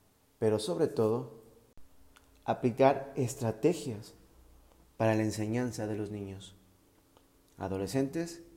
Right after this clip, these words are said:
y hasta adultos. En lo personal, considero la filosofía humanística la más hermosa de todas, ya que no obligas al alumno a aprender,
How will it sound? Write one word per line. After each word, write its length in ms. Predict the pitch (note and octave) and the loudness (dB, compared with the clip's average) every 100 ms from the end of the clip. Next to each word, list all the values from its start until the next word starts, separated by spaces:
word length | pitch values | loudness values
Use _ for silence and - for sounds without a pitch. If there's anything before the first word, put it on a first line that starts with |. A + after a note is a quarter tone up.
| - - - | -20 -14 -8
y 60 | |
hasta 220 | F#2+ - | -6 -4
adultos. 520 | F#2 G#2 F#2+ - - - - _ - - - - - | -4 -4 -6 -16 -20 -20 -20 _ -20 -18 -18 -18 -8
En 120 | A#2 A#2 | -2 0
lo 140 | A2+ | 2
personal, 560 | A#2 A2+ A2 B2 C3 - - - _ _ _ | 0 0 0 0 -2 -4 -14 -20 _ _ _
considero 600 | - C3+ A#2+ C3 B2+ D#3 | 2 4 4 4 6 6
la 120 | E3 | 6
filosofía 460 | C#3+ B2 A#2 A2 A#2+ | 4 0 -4 -4 -4
humanística 680 | A#2 A2+ A2 - - A#2+ A#2+ - | -2 -4 -6 -12 -12 -12 -12 -8
la 180 | A2+ A2 | -4 -2
más 300 | B2 C#3+ C#3+ | -2 -2 -4
hermosa 480 | G#2 G#2 A2 G2+ G2 | -6 -4 -4 -4 -4
de 100 | F#2+ | -4
todas, 500 | A2 G#2+ G2+ - - _ _ - - - - - | -4 -6 -8 -14 -20 _ _ -18 -18 -20 -20 0
ya 200 | A2+ C3 | 4 6
que 120 | E3+ | 4
no 120 | C#3+ | 4
obligas 520 | C3+ B2+ E3 F3+ C#3+ A#2 | 4 6 4 4 2 2
al 120 | A2 | 0
alumno 460 | A2 A2 B2+ A#2+ | 0 -2 -4 -4
a 40 | G#2+ | -6
aprender, 560 | F#2+ G2+ A2 C#3+ A#2 | -8 -8 -6 -6 -8